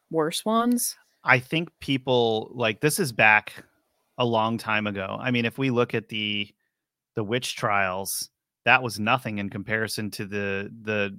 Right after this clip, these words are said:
Speaker 2: amount of people, like, the fifty to eighty thousand people that died in Europe from either being a witch or a werewolf.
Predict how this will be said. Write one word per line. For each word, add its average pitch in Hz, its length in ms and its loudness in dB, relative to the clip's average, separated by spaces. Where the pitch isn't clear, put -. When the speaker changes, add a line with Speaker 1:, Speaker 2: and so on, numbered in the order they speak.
Speaker 2:
amount 110 340 2
of 104 100 -8
people, 113 340 -4
like, 98 160 -4
the - 80 -8
fifty 127 380 -4
to 107 40 -2
eighty 104 300 -2
thousand 101 400 0
people 110 320 -6
that 104 220 -6
died 101 320 4
in 98 160 -4
Europe 104 420 0
from 120 160 0
either 110 220 4
being 107 260 0
a 98 60 0
witch 101 400 0
or 104 140 0
a 101 40 2
werewolf. 98 600 -2